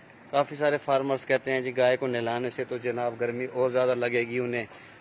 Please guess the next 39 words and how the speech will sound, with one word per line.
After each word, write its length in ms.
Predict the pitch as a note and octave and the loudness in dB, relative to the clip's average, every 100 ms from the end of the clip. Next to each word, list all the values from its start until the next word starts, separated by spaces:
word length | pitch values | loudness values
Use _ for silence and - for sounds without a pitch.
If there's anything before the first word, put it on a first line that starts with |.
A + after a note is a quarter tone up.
| - - | -6 4
ताव 280 | C3 C3+ | 4 4
का 220 | B2+ C3+ B2+ | 2 2 2
मरीज़ 380 | B2 B2+ C3 | 2 0 -2
बन 200 | A#2 B2 | -2 -2
जाएंगे" 340 | A#2+ A#2+ B2 B2 | 0 0 0 -2
वगैरह 360 | A2+ A#2 A#2+ | -2 0 2
वगैरह। 400 | A#2 A2+ A#2+ D#3+ F#3 - - - | 0 2 2 2 0 -10 -16 -4
तो 80 | C#3+ | 0
ऐसा 260 | D3 E3 | 0 0
कुछ 240 | D3 D3 D#3+ | -2 -4 -2
नहीं 220 | D3+ D#3 | 0 2
है, 80 | E3 | 0
थोड़े 280 | - C#3+ C3+ | 0 -2 0
से 140 | C#3+ | -2
दिन 200 | C3 C#3 | 0 2
हैं, 160 | D3+ C#3+ | 2 4
बस 240 | D3 - - - - - - - C3+ | 2 0 -14 -18 -20 -20 -16 -6 -2
एहतियात 440 | C3+ C3+ C3+ C#3 | 0 4 4 4
से 120 | D#3 | -2
काम 300 | - C#3+ C#3 | -2 0 0
करें, 320 | C3+ C3+ C#3 - - - - - - - - | 2 2 2 -2 -14 -20 -20 -12 -12 -12 -18
सुबह 320 | - C#3+ C3+ C3+ | -10 0 4 4
शाम 320 | - C3+ C3 | 2 -2 2
जानवरों 380 | B2+ B2+ B2+ C3 | 0 2 0 0
को 120 | B2+ | 0
नहलाएं, 460 | A#2 A#2 B2 C3 | 0 0 0 0
पानी 360 | B2+ B2 B2 B2 | -4 -6 -6 -2
ज़्यादा 260 | A#2+ A#2+ A#2+ | -2 -2 -4
से 140 | A#2+ | -6
ज़्यादा 300 | G#2 A2+ B2 | -2 0 0
पिलाएं, 460 | - C3 C3 B2+ B2 - - - - - - - - - - | -2 2 2 2 -2 -16 -20 -20 -20 -20 -20 -20 -20 -20 -10
वेंटिलेशन 720 | D3+ C#3 D3+ D3+ D3+ D3+ - D3+ | 0 4 4 2 0 -2 -2 -4
वाली 220 | C#3+ C#3 | -2 0
जगह 300 | C3 B2+ C3 | 2 4 2
पे 140 | C#3+ | 2
रखें, 460 | C#3 - - C#3+ C#3 | -6 -6 -4 -2 -2
पंखों 520 | - B2+ A#2+ - C#3 | -4 -8 -8 -6 -6
को 180 | - C3+ | -4 -8
चलाएं। 560 | - B2 B2 B2+ C3+ | -4 -2 2 2 0